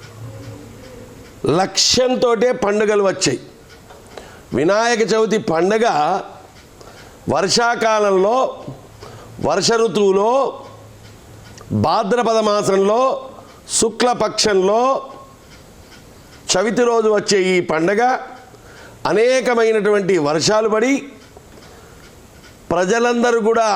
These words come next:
అనారోగ్యానికి, అనేక వానల వలన, వరదల వలన, వ్యాధుల వలన ఇబ్బంది పడతారని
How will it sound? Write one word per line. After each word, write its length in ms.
అనారోగ్యానికి, 1200
అనేక 400
వానల 520
వలన, 280
వరదల 420
వలన, 260
వ్యాధుల 560
వలన 240
ఇబ్బంది 420
పడతారని 560